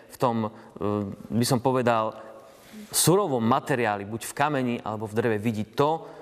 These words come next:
čo tam je akoby ukryté, a stačí iba odstrániť veci, ktoré bránia, aby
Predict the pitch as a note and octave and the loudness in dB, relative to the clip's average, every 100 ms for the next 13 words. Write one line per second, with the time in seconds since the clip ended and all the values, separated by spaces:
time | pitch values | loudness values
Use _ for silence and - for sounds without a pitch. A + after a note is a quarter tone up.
0 | - - - A#2+ A2+ A#2 A2 G2 A2+ - | -8 -2 0 2 0 0 -4 -2 -2 0
1 | A#2+ A#2 F2 A2 C#3 C3+ B2+ G#2+ - - | 0 0 0 0 -2 -2 0 0 0 -16
2 | - - D#3 - C#3+ A#2+ G#2+ G#2 G#2 - | -20 -2 -2 0 0 0 -2 -4 -4 -6
3 | F2+ - - - - - A2+ G2 C3 C#3+ | -12 -18 -20 -20 -6 2 2 4 2 2
4 | C3 A2 A#2 C3 - - A2 A#2+ | -2 -2 -2 -6 -18 -6 0 0